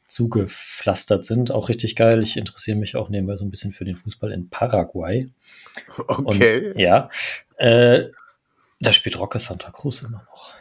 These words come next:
Speaker 1: Mhm.
Speaker 2: Was, der spielt noch?
Speaker 1: Ja, ja, ja.
Speaker 2: Ach, hör auf. Wie alt ist der?
Speaker 1: Vierzig.
Speaker 2: Hm, und der sieht halb so alt, wobei Claudio Pizarro kann man, der sieht auch noch.
Speaker 1: Ja.
Speaker 2: Roque Santa Cruz spielt noch Fußball. Bei welchem Verein?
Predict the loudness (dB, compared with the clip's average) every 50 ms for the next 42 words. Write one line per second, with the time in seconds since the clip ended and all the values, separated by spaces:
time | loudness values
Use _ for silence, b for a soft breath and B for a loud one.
0 | _ _ -10 -8 -6 -2 -2 -4 -4 -6 -6 -2 0 0 0 -2 0 4 4 4
1 | 4 2 -6 -2 0 0 0 2 4 4 4 4 2 0 0 0 0 0 -2 -4
2 | -2 -2 -2 -2 -2 -4 -4 -4 -4 -2 -2 -4 -4 -4 -6 -10 _ _ _ _
3 | -6 -2 -2 0 0 -2 -4 -8 -8 -2 0 0 0 0 -4 _ _ _ -20 _
4 | -4 -4 -4 -4 -4 -10 -12 -14 -16 -20 _ _ _ _ b b b b b b
5 | b b _ _ _ _ _ _ _ -4 -2 -2 0 -2 -2 -2 -2 -4 -4 -6
6 | -10 -4 -4 -4 -4 0 0 0 0 0 -4 -14 -10 -2 0 0 0 0 -4 -6
7 | -4 -2 -2 -4 -4 -6 -6 -6 -4 -4 -8 -8 -6 -6 -6 -6 -4 -6 -8 -10
8 | -14 -14 -12 -10 -10 -10 -10 -10 -12 -14 -14 -14 -14 -6 -2 -2 -2 -2 -4 -12
9 | -8 -8 -8 -8 -10 -16 -16 _ _ _ _ _ _ _ _ -4 0 0 0 -2
10 | -4 -6 -2 0 0 0 -2 -4 -6 -6 -6 -6 -8 -8 -8 -10 -12 -14 _ -14
11 | -14 -14 -14 -8 -6 -6 -4 -4 -6 -2 0 2 2 2 0 0 0 2 2 2
12 | 0